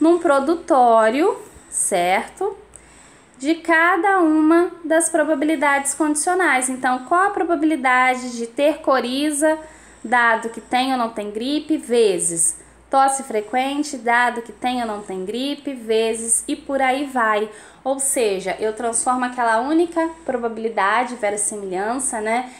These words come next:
mais complexa, complicada de calcular, em um produtório de probabilidades bem fáceis de serem calculadas. Então, essa acaba sendo uma vantagem do naive Bayes por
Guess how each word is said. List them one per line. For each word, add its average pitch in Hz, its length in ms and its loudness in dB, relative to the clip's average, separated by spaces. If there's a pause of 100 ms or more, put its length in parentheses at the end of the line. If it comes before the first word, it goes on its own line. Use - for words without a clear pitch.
(120)
mais 233 320 -2
complexa, 214 840 -2
complicada 220 680 -4
de 220 100 -12
calcular, 208 800 -2 (480)
em 339 340 4 (600)
um 330 160 4
produtório 302 1120 2
de 285 120 -4
probabilidades 254 1160 0
bem 269 240 -2
fáceis 262 640 -2
de 254 100 -6
serem 226 360 -6
calculadas. 214 960 -6 (520)
Então, 247 240 0
essa 285 400 4
acaba 277 480 0
sendo 262 260 -2
uma 240 140 0
vantagem 277 800 0
do 302 100 -6
naive 240 440 -4
Bayes 202 640 -4
por 240 200 -10